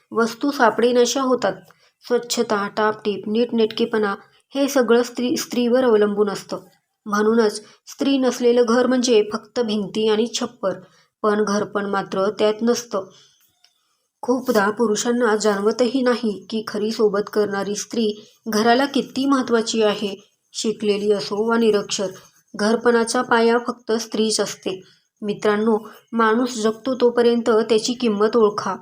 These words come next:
जिवंतपणी मान द्या, सन्मान द्या. मृत्यूनंतर कौतुक करणं सोपं असतं, पण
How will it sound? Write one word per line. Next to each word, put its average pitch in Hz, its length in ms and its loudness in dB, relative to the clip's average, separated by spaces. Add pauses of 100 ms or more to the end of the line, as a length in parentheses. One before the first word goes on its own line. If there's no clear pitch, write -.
(320)
जिवंतपणी 214 760 0
मान 214 300 0
द्या, 202 200 -2 (440)
सन्मान 233 440 2
द्या. 208 180 2 (560)
मृत्यूनंतर 269 760 2
कौतुक 240 520 2
करणं 233 360 4
सोपं 220 440 0
असतं, - 300 -6 (420)
पण 202 160 -2